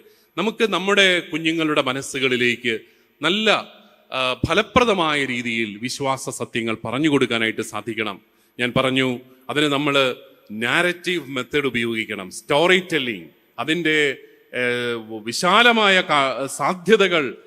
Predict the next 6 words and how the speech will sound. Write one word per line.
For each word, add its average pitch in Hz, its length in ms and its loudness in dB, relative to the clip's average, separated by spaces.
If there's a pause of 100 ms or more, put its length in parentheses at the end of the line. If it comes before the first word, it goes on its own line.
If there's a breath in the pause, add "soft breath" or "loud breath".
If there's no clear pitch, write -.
(120)
നമ്മൾ 139 380 0
സ്വീകരിക്കണം. 135 720 -2 (320)
നമ്മുടെ 165 280 2
പത്രങ്ങളിലെ 180 840 4 (120)
സംഭവങ്ങളും 151 760 -2 (140)
വാർത്തകളുമൊക്കെ 147 920 -2